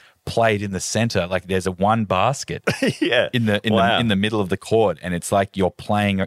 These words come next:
Speaker 1: in this larger court in order to somehow score on one.
Speaker 2: On that one singular central basket.
Speaker 1: Yeah.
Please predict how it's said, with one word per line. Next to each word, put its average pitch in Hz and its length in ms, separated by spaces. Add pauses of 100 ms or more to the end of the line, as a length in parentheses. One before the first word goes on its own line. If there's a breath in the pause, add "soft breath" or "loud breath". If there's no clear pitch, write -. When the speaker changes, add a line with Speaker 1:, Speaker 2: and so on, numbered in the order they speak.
Speaker 1:
in 98 100
this 87 180
larger 95 460
court 101 440 (400 soft breath)
in 92 140
order 92 280
to 87 120
somehow 87 640 (340)
score 98 460
on 87 160
one. 98 260
Speaker 2:
On 110 80
that 104 180
one 104 220
singular 95 520
central 90 460
basket. 85 480
Speaker 1:
Yeah. 113 300